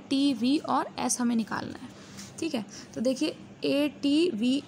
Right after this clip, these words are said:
एस हमें निकालना है। अब हमारे पास दो ही equation है जिसमें क्या आता है, Distance आता है। तो देखिए पहला है second equation आपका S is equals to U T plus half A T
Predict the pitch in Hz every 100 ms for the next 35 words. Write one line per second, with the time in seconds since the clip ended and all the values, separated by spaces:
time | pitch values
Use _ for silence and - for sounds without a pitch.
0 | - 240 - - - 247 240 226 202 -
1 | - - - 294 311 311 311 311 233 269
2 | 294 302 285 254 269 294 254 277 320 330
3 | 254 240 302 247 233 - 240 220 196 -
4 | 220 - - - - 240 226 254 285 285
5 | 277 269 294 285 285 269 277 277 269 277
6 | 277 269 302 302 - 254 269 262 - 262
7 | 269 247 247 285 - 269 302 - 226 226
8 | 262 - 240 208 381